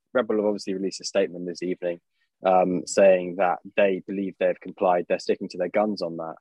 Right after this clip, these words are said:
And I think that's a crucial point we should bring up as well. We can't take the F I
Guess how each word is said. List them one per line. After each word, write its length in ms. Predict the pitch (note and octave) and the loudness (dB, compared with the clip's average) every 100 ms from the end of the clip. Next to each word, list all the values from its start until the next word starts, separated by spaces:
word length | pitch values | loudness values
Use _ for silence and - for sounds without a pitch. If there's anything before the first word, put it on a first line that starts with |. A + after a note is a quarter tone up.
| - | -8
And 400 | G2 F#2 F#2 F2 _ _ _ _ A2+ | -6 -4 -6 -8 _ _ _ _ 2
I 80 | |
think 120 | A2 C3 | 4 6
that's 180 | B2 | 4
a 60 | A2+ | 2
crucial 300 | - G#2 G#2 | 2 2 2
point 240 | G2 G2+ | 0 0
we 80 | F#2+ | 0
should 220 | - G2 E2+ _ | -2 -4 -4 _
bring 160 | G2+ G2 | -4 -2
up 100 | F#2 | -4
as 120 | F#2+ | -2
well. 200 | G2+ A#2+ | 2 4
We 100 | F#2 | 2
can't 260 | F#2 A2+ G#2 | -2 -4 -2
take 240 | - G#2 F2+ | -2 -2 0
the 100 | G2+ | -2
F 160 | G2 | 0
I 140 | F#2+ | -2